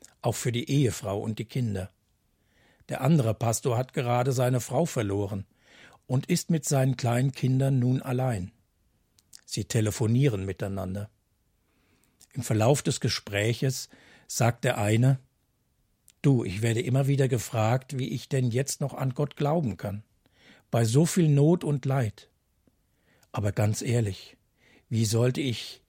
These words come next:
das ganze Elend denn aushalten ohne Gott?“ Und sein Freund stimmt dem zu und ergänzt:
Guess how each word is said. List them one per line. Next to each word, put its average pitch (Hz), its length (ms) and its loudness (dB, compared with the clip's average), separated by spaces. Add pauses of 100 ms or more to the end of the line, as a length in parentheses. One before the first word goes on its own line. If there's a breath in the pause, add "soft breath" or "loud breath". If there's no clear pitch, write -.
das - 260 -6
ganze 156 420 0
Elend 131 460 0
denn 113 160 -4
aushalten 120 800 -4
ohne 156 320 0
Gott?“ - 340 -12 (1400 soft breath)
Und 117 160 -6
sein 113 220 2
Freund 113 420 2
stimmt - 400 0
dem 110 220 -2
zu 127 320 -2
und 95 160 -4
ergänzt: 101 640 -4